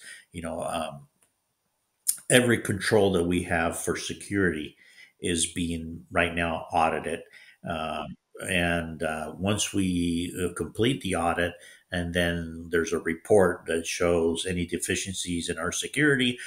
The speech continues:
uh, the good things and the bad things, and they give you a window to make those corrections or recommendations that they make, uh, the auditors make on our security infrastructure. Uh, next to that, we're lined up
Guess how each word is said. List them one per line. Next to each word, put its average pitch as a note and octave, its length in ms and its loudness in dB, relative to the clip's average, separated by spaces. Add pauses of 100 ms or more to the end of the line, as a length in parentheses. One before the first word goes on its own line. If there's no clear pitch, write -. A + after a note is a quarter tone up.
(200)
uh, F2 140 -4
the E2 120 -4
good A#2 200 0
things G2 280 -2
and D#2+ 80 -10
the D#2+ 60 -10
bad A#2+ 320 2
things, F#2+ 420 0 (240)
and E2+ 240 -4
they E2+ 100 0
give E2+ 220 -2
you E2 160 -2
a D#2 60 -4
window D#2+ 540 -4
to D#2+ 180 -6 (160)
make E2+ 240 -8
those E2 240 -2
corrections E2 800 -2 (220)
or F2 320 0
recommendations E2 760 0
that D#2+ 120 -4
they E2+ 180 0
make, D#2 320 -8 (140)
uh, D#2 240 -8
the E2 100 -2
auditors E2 500 0
make E2 280 -8 (100)
on D#2+ 180 -4
our D#2+ 360 -4
security E2 560 0
infrastructure. - 640 -8 (520)
Uh, E2+ 360 0 (320)
next C#3+ 320 2
to B2 100 6
that, F2+ 360 4
we're F2 160 6
lined F#2 320 0
up F2+ 300 2